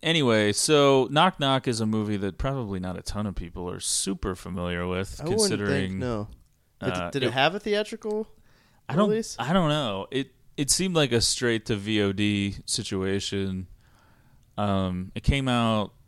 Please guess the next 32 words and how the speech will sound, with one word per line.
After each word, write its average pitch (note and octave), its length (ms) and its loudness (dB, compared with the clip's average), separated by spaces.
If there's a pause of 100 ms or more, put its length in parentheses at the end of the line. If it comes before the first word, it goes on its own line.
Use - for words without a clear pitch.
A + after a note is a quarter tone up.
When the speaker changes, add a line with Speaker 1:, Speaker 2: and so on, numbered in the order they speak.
(440)
Speaker 1:
what A2+ 100 -4
was G2+ 140 -4
it, F2+ 100 -12
two - 160 -6
years C3+ 320 -4
ago? E3 280 -4 (160)
Speaker 2:
I B2+ 100 -10
guess B2+ 200 4
so, A2 200 -2
yeah. B2+ 360 -2
Speaker 1:
So - 120 -6
it's A2 120 -2
pretty F3 240 2
recent. A#2 580 0 (520)
Directed A2 440 0
by G2+ 400 6
Eli A2+ 280 4
Roth G#2 680 6 (320)
of F#2 280 -4
Hostel G2+ 880 2 (200)
Speaker 2:
Yeah. B2+ 280 -2 (260)
Speaker 1:
and G2+ 160 -2
Cabin G#2 380 2
Fever A2 380 2
fame, G2 600 -2 (320)
starring A2 480 2
Keanu G#2+ 440 2
Reeves G2+ 680 2 (840)
Speaker 2:
And A#2+ 100 -6
Speaker 1:
as A#2 200 -4
a, G#2 280 2
uh, G2 420 0